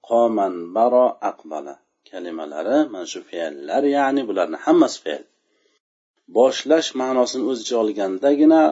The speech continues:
af'oli shuru bo'lib, bularning ismi xabari bo'ladi, dedik. Akhadhani oldi ma'nosi bor, lekin bu yerda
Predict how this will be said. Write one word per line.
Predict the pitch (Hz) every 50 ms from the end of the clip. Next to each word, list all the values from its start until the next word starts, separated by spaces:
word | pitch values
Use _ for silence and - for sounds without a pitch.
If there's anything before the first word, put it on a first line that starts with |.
| 156 _ _
af'oli | - - _ - - 98 101 101 95
shuru | - - - 92 95 117 120 117 107
bo'lib, | 107 113 123 123 135 127
bularning | 113 90 87 85 85 80 82 82 87 87 80
ismi | - - - - 92 87
xabari | 82 - - 73 73 80 78 80
bo'ladi, | 78 76 73 73 71 67 67 67 67 67
dedik. | 64 71 67 64 67 - _ _ _ _ _ _ _ _ _ _ _ -
Akhadhani | 120 143 - - 160 156 147 156 151 156 147 -
oldi | 123 120 120 120 120 131
ma'nosi | 123 117 104 101 95 95 90 - - -
bor, | 113 104 92 73 64 _ _ _ _ _ _ _ -
lekin | 82 104 120 113 101 - - 135 151
bu | 175 165 -
yerda | 120 107 _ _ - 135